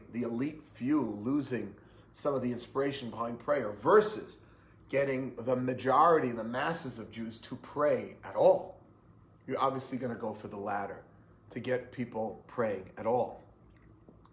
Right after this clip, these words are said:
The Talmud, he quotes from Sanhedrin one hundred and eleven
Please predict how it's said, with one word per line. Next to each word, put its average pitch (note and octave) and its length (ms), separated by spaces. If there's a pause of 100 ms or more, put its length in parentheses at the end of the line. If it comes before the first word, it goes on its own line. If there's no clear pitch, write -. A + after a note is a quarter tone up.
The - 60
Talmud, D3+ 520 (320)
he A#2 80
quotes C#3 500 (380)
from B2 340
Sanhedrin C3 540
one A2+ 100
hundred B2+ 240
and A#2+ 80
eleven A2+ 480